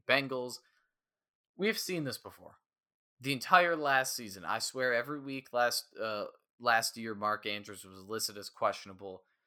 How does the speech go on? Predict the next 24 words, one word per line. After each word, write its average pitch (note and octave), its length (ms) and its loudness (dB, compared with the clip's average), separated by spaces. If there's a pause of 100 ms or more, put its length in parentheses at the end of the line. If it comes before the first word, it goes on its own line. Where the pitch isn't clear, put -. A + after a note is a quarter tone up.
(320)
Every D3+ 320 8
single C#3 340 -2
injury A#2 380 -10
report, A2+ 440 0
and G2+ 140 -10
there G2+ 80 -8
was G#2 140 -10
only G2+ 160 -12
one G#2+ 320 -6
case G2+ 320 -4
where F#2+ 120 -12
Mark F#2 320 -8
Andrews F#2+ 400 -16
did F#2 160 -10
not F#2 300 -6
play. G2+ 400 0 (1200)
To G3+ 120 8
me, G3+ 160 6
it E3+ 80 2
sounds C#3+ 260 6
like B2+ 140 -6
he's A#2+ 180 -12
gonna G2 160 -8
play. - 260 -16